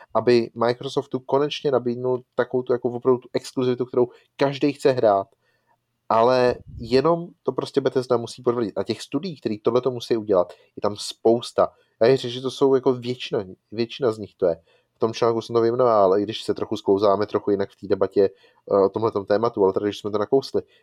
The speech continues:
tak oni mají hry a studia, který na to mají, mají hodně, ale za poslední dobu to nejsou vývojáři, kteří by udělali vyloženě prostě něco, na čem by slintal celý svět. A to prostě bohužel u Sony,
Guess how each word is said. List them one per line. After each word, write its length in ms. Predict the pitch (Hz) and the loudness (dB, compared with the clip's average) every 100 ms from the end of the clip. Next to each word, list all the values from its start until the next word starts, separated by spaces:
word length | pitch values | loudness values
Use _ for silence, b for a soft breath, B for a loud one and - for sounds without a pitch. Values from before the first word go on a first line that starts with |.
| b _ _ | b _ _
tak 160 | 110 107 - - | 0 0 -4 0
oni 220 | 127 160 | 0 0
mají 360 | 180 180 175 - 117 | 0 0 0 -6 -4
hry 560 | 107 104 95 107 156 - _ _ | 0 4 2 0 -6 -12 _ _
a 80 | 110 | -6
studia, 600 | - - 110 98 85 107 - b b | -4 -6 -2 2 2 2 0 b b
který 260 | _ 123 127 | _ 0 2
na 120 | 135 | -2
to 120 | 131 | -4
mají, 400 | 123 90 87 107 - | -2 0 0 -6 -6
mají 240 | 107 110 101 | -4 -4 -6
hodně, 580 | 98 101 92 87 82 123 _ _ _ _ _ | -6 -6 -6 -6 -6 -8 _ _ _ _ _
ale 400 | 107 107 101 101 - _ _ | 0 4 4 2 -2 _ _
za 220 | 104 104 117 | -6 -2 -2
poslední 380 | - - 135 | -2 -4 -4
dobu 180 | 117 113 | -4 -4
to 120 | - | -4
nejsou 440 | 113 117 - 135 123 | -2 -4 0 2 2
vývojáři, 540 | 113 107 101 101 107 | 0 0 2 0 -4
kteří 180 | 101 104 | -8 -6
by 100 | 107 | -6
udělali 480 | 104 107 104 107 107 b b b 107 | -2 2 2 2 0 b b b -4
vyloženě 600 | 107 120 117 117 117 110 | 2 4 4 0 -6 -4
prostě 340 | 110 - 117 | -6 -8 -10
něco, 260 | 107 - 110 | -8 -4 -4
na 100 | 104 | -4
čem 180 | 113 | -6
by 80 | 110 | -8
slintal 380 | - 104 104 107 | -8 -6 -2 0
celý 220 | 104 101 | 2 0
svět. 200 | - 92 | 0 -4
A 60 | 101 | -2
to 80 | 107 | -6
prostě 280 | - - - | -6 -8 -2
bohužel 440 | 113 110 135 131 | -2 0 0 0
u 80 | 117 | -2
Sony, 340 | - 107 95 | -6 -4 -4